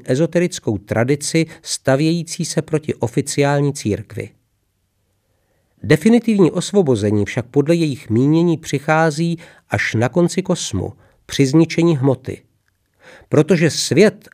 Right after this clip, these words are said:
vznikl pokleskem, jak tvrdí Filipovo evangelium, nebo omylem, bude napravení omylu znamenat rovněž zrušení světa, který bude stráven ohněm.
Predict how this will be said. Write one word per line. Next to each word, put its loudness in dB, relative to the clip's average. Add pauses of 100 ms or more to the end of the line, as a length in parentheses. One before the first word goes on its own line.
vznikl -2
pokleskem, 0
jak -2
tvrdí -4
Filipovo -2
evangelium, 2 (240)
nebo 4
omylem, 2 (420)
bude 6
napravení 2
omylu 4
znamenat 0
rovněž 0
zrušení 0
světa, -2 (300)
který 0
bude 0
stráven 0
ohněm. -6